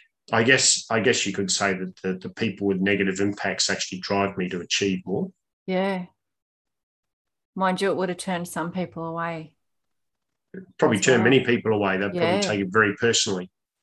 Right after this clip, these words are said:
Speaker 2: Yeah. Hmm. You know, you're the first one, I think, has probably said that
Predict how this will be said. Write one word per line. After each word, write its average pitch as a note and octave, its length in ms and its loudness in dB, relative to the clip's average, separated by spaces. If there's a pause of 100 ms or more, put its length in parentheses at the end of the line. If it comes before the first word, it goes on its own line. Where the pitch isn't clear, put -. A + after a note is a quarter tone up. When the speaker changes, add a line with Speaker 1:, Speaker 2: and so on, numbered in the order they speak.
Speaker 2:
Yeah. G3 400 -4 (1500)
Hmm. G#4 240 -6 (420)
You C#4 100 0
know, D4 100 6
you're C#4+ 220 4
the G4 200 -4
first C#4 300 2
one, C4 160 2
I A#3+ 80 0
think, A#3 240 -2
has A3 120 -2
probably G#3+ 440 -2
said G3 460 -2
that F3+ 420 0